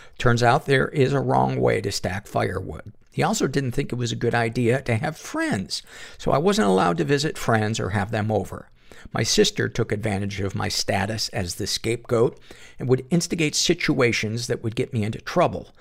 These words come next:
When I asked her why she was constantly setting me up, she answered,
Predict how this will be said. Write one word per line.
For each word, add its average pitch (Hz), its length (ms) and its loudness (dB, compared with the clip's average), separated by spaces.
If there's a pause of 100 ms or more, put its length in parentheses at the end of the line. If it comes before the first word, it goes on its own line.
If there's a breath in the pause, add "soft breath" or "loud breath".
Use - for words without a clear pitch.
(400 soft breath)
When - 140 -2
I - 40 -4
asked - 260 0
her 123 100 2
why 113 600 -4
she - 200 -2
was 113 180 -2
constantly - 640 -6
setting 131 440 0
me - 240 -4
up, - 320 -4 (180)
she - 280 -8
answered, 117 420 -2